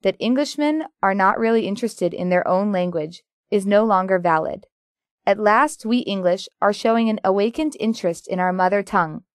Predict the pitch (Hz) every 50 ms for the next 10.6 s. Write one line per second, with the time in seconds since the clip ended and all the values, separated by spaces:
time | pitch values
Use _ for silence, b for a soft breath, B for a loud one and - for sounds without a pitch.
0 | _ _ - - 196 190 - 240 226 226 220 220 214 208 196 196 196 226 226 226
1 | 226 - 196 196 190 - - 214 214 208 190 165 156 151 156 185 _ _ _ _
2 | _ _ _ _ _ _ _ _ _ _ _ _ _ - 269 294 285 - 349 349
3 | 330 - - 247 233 226 - - 202 208 208 202 202 214 233 233 185 - 220 214
4 | - 247 240 233 226 220 - - - - 196 180 160 - 110 107 - - _ _
5 | _ _ _ _ _ _ _ _ _ - 220 220 220 214 208 202 214 214 - 254
6 | 262 269 262 - 214 196 196 196 190 - 208 185 202 196 190 185 170 165 151 -
7 | 214 - - - _ _ _ - 214 214 220 202 214 208 220 208 233 247 262 247
8 | - - - 220 214 208 - 214 208 208 196 180 165 160 160 165 156 156 160 175
9 | - _ _ - - 208 214 202 - - 247 226 233 247 262 262 254 - 208 208
10 | 190 202 196 196 185 185 170 160 156 - -